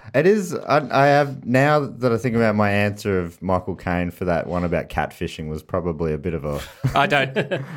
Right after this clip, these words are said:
Speaker 2: I don't enjoy Twitter. I don't enjoy social media. People say, "Michael, why don't you get on social media a little bit more?" And I'm like, "I'm too busy.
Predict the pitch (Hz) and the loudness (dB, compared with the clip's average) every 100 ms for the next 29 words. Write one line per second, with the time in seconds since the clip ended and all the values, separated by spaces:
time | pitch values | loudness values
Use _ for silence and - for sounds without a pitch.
0 | 123 123 127 120 120 107 156 123 - 85 | -2 0 0 0 -2 0 0 0 -2 -4
1 | 82 82 - _ - - - _ _ _ | -4 -12 -16 _ -18 -18 -20 _ _ _
2 | - - 107 104 101 110 - 135 - 110 | -8 -2 -2 -2 -2 0 2 0 0 -2
3 | 107 107 98 80 - _ _ _ _ _ | 0 0 -2 -10 -14 _ _ _ _ _
4 | 226 143 - 104 87 _ _ _ _ - | -4 -2 0 -2 -2 _ _ _ _ -2
5 | 190 - 101 - _ - - _ _ 180 | 0 -2 -10 -16 _ -20 -20 _ _ 2
6 | 202 190 147 147 160 135 135 - 160 - | 2 0 -2 -2 0 -2 0 2 2 2
7 | 139 110 107 113 131 135 131 120 101 - | 0 2 2 4 4 4 2 2 2 0
8 | - 110 107 113 - - _ - 117 - | -2 -2 2 2 2 -6 _ -2 -2 0
9 | 165 131 101 - - | 0 0 -2 -6 -12